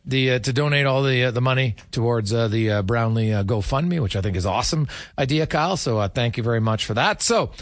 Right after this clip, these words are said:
let's do that for the, uh, the remainder of the show. If you want to go tomorrow night in the, uh, Sportsnet Club, and, uh, that includes, of course, uh, all your food with the tickets,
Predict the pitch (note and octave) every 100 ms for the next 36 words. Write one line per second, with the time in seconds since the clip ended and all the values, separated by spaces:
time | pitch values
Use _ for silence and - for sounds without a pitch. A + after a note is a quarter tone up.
0 | - - A3+ - B3+ C4+ A#3+ - G3+ G3
1 | G3 F#3+ F#3 F#3 G3 G3+ G3 E3 - B3
2 | B2 - - - - C3 E3+ E3 G3+ A#3
3 | G#3 G3 G3+ - F#3 A#3 E4 G#3 A#3 -
4 | - - _ - _ - G3+ G3 F#3+ F#3
5 | F#3 - E3 G#3+ F#3+ A3+ A#3+ - G3+ F#3
6 | F#3+ G#3 _ _ _ _ _ _ - _
7 | _ - _ _ _ _ - E3+ E3+ E3
8 | D#3+ E3 E3+ G3 C#3 F3+ F3+ - E3+ F3
9 | E3 F3+ - E3+ D#3+ A3 - _ _ _
10 | _ _ _ _ - E3 F3 F3 D3+ F3+
11 | - -